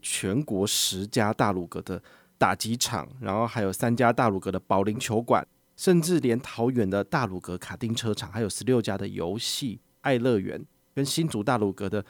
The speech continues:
福汤岩盘浴，跟台中跟台南的两家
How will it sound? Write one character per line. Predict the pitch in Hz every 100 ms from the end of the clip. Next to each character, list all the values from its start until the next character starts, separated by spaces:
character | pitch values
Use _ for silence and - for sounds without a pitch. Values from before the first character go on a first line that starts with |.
| - - _
福 | - - 113 147
汤 | - 156 160 135
岩 | 107 95
盘 | 117 - 101 -
浴， | 135 - _ _
跟 | 131 127
台 | - 101
中 | 110 123
跟 | 120 120 117
台 | 104
南 | 107 95
的 | 98
两 | 98 - 110
家 | 113 101